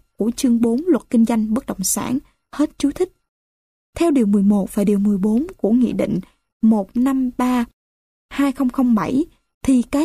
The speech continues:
nhân hoạt động môi giới bất động sản phải không là cán bộ, công chức nhà nước, có năng lực hành vi dân sự đầy đủ, không bị cấm hành nghề theo quy định của cơ quan có thẩm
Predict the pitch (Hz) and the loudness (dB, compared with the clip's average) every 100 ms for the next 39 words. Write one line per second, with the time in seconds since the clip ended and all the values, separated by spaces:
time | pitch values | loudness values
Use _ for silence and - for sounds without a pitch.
0 | 381 339 294 220 - 196 190 233 254 240 | 2 2 0 -2 -4 -4 0 2 4 2
1 | 262 311 359 220 185 - 208 160 285 - | 2 -2 -2 -2 -4 -4 -4 -4 -6 -8
2 | _ _ _ _ - 180 254 - 285 262 | _ _ _ _ -6 -4 -4 -2 0 2
3 | 226 196 240 294 285 - - - 233 233 | 0 -2 -2 0 0 -2 -6 -4 0 0
4 | 320 269 190 214 330 440 _ _ _ _ | 0 0 2 2 0 -2 _ _ _ _
5 | _ _ - 359 349 294 226 - 220 196 | _ _ -4 -2 0 0 0 -2 -2 2
6 | 240 240 240 247 - 185 196 190 180 240 | 2 2 2 0 -2 -2 -4 -2 0 0
7 | 339 _ _ _ - 294 226 196 262 285 | -2 _ _ _ -4 0 0 0 -2 -2
8 | 349 226 208 208 196 - 262 262 202 185 | 2 2 4 2 0 -4 -2 0 0 -2
9 | 185 175 - 269 247 254 233 240 294 214 | -4 -4 -2 -4 -2 -2 -2 -2 -2 -2